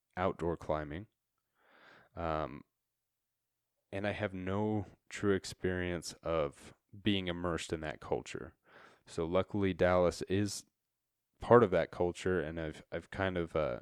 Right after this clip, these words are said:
got to watch and absorb a lot of information over time. And now I think is, is the right time to, to get into this business,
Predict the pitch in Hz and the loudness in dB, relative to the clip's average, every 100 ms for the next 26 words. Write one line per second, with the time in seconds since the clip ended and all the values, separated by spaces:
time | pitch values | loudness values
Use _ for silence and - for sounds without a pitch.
0 | - - - - 95 92 87 78 - _ | -12 -20 -20 -2 4 6 4 0 -4 _
1 | _ _ _ _ _ _ - 107 95 101 | _ _ _ _ _ _ -14 -10 2 6
2 | 98 82 - - - 87 82 85 95 90 | 8 6 0 -8 -6 -6 -6 2 2 4
3 | 85 85 85 85 82 - 78 80 87 - | 2 2 0 -2 -10 -10 -8 -6 -6 -6
4 | - 52 67 - _ _ _ _ _ _ | -10 -12 -16 -20 _ _ _ _ _ _
5 | - - 98 78 - 92 78 67 - _ | -20 -6 -4 -4 -2 0 0 -6 -14 _
6 | _ - - - _ _ _ _ _ _ | _ -20 -20 -20 _ _ _ _ _ _
7 | 98 98 98 98 107 110 107 - 101 - | -14 -10 -4 -2 0 -2 -4 -8 -10 -6
8 | 104 95 98 - _ _ - 90 95 92 | -6 -4 -6 -8 _ _ -16 -10 -4 2
9 | 87 76 - 87 90 - 78 - - 82 | 2 0 -2 -2 -4 -6 -6 -8 -12 -12
10 | - _ _ _ _ 104 107 107 98 80 | -12 _ _ _ _ 0 0 0 -4 -4
11 | 76 - 76 73 76 - | -4 -2 -4 -4 -8 -10